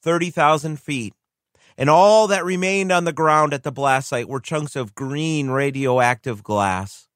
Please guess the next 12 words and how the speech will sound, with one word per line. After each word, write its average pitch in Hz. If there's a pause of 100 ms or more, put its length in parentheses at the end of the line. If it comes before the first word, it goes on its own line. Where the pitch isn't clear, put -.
(300)
that 143
had 135
been 143
created 156
by 127
the 127
incredible 160
heat 160
of 113
the 123
explosion. 110 (760)
Awesome, 175